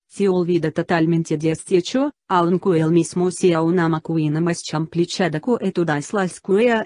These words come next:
инвентада. На омбри куэ не стеллина ди диас тотальменте фальсес сабри си мисмо, ла мас гравиес куэ на ку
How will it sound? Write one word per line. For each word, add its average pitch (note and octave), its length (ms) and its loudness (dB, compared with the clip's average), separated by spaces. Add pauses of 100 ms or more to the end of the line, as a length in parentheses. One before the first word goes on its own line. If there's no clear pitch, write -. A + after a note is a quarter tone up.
(100)
инвентада. E3+ 720 0 (680)
На G3 240 2 (120)
омбри D#3 280 -2
куэ F3+ 300 0
не E3 120 2
стеллина E3+ 580 0
ди D#3+ 160 0
диас E3+ 340 0
тотальменте E3 640 0
фальсес F3 420 -4
сабри E3+ 320 0
си - 200 -4
мисмо, F#3+ 520 0 (180)
ла F3+ 200 0
мас E3 220 0
гравиес F#3 460 0
куэ F#3 340 0
на F3 120 2
ку - 180 -6